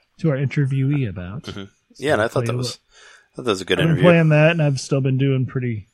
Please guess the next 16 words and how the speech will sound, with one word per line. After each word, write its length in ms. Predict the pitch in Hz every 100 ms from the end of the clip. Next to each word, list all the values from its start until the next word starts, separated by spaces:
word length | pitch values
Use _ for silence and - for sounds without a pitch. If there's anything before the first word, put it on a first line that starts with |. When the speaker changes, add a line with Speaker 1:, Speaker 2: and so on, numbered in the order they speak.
| _ _ _ _
Speaker 1:
I've 100 | 131
still 180 | 120 143
been 120 | 127
making 240 | 123 120 110
progress 400 | 117 117 110 -
in 80 | 120
that, 280 | 107 104
and 220 | 110 104 - _ _ _ - _
as 240 | 156 151 143
of 380 | 139 139 135 127
the 340 | 127 123 120 - - _ _ _ _ -
post-interview, 600 | 156 - 156 143 131 123
I'm 140 | 120
at 180 | 113 104
the 80 | 113
next 440 | 110 - - -